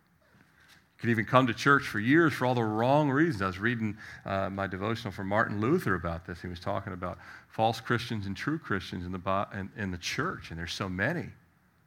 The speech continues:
And sadly, that's the reality. But the Lord looks at the heart. He's a rewarder of those who diligently seek him. You know, if you came to two services a week but never prayed at all,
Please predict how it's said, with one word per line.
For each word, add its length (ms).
And 140
sadly, 520
that's 140
the 100
reality. 560
But 120
the 60
Lord 260
looks 300
at 120
the 100
heart. 300
He's 120
a 60
rewarder 440
of 80
those 220
who 120
diligently 840
seek 420
him. 400
You 80
know, 80
if 120
you 60
came 240
to 60
two 200
services 520
a 40
week 240
but 140
never 240
prayed 640
at 240
all, 460